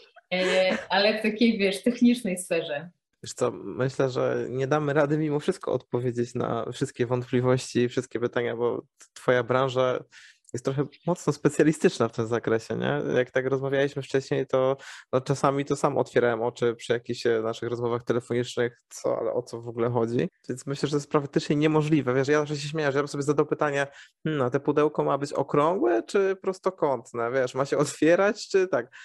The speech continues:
Speaker 2: Tylko nie, ja też nie sprzedaję żadnych produktów fizycznie, nie? Więc to są takie
Speaker 1: Mhm.
Speaker 2: jakieś moje wyobrażenia.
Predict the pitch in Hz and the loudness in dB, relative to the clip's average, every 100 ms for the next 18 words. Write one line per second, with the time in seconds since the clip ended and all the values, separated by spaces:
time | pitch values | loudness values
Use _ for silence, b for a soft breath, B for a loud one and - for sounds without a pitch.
0 | B _ - 160 180 - _ _ _ _ | B _ -2 -2 -2 -10 _ _ _ _
1 | - - 147 80 85 151 156 170 165 160 | -10 -2 -2 -2 -2 -2 0 0 0 -2
2 | - 151 156 151 151 - 143 147 147 143 | -4 0 2 4 2 0 -2 -4 -2 0
3 | 135 143 - 131 - 131 135 - 131 127 | 0 -2 -4 -4 -6 -4 -4 -4 -6 -2
4 | 139 160 143 131 - 127 147 135 139 135 | -2 -2 -4 -6 -12 -8 -8 -6 -4 -4
5 | 131 - 135 127 131 131 127 120 139 | -6 -6 -4 -2 -2 -2 -2 -2 -2